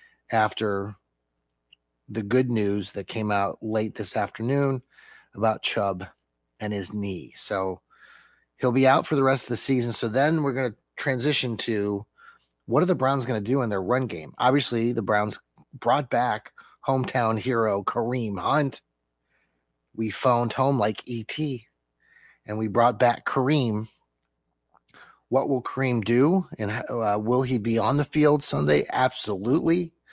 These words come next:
He will be on the field Sunday. Are you kidding me? It's a home game. The Browns need to get things revved up. Why not bring Kareem out there early and often?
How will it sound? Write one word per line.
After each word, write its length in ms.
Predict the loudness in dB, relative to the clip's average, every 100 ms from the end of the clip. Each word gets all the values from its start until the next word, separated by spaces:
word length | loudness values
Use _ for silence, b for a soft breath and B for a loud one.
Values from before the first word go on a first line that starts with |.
| B -4
He 160 | 0
will 140 | 2 4
be 160 | 2
on 140 | 2 0
the 80 |
field 340 | -2 -2 -2 -2
Sunday. 420 | -2 -2 0 -2
Are 80 | -2
you 180 | -4 -6
kidding 400 | -2 2 4 4
me? 300 | 2 0 -6 B B -8
It's 160 | -2
a 60 | 0
home 380 | 4 4 4 4
game. 440 | 2 2 0 -2 B B
The 80 | -10
Browns 440 | 0 2 2 0 0
need 260 | 0 0
to 80 | -2
get 240 | -2 -4
things 280 | -2 -2 -2
revved 440 | 0 4 4 4 2
up. 280 | 0 -2 _ b b b
Why 280 | -6 0 2
not 280 | 2 0 -2
bring 240 | -4 -2
Kareem 400 | -4 -4 -2 -2
out 220 | -2 -4 -2
there 240 | 0 0
early 380 | 2 4 4 2
and 100 | 2
often? 400 | 2 0 -4 -18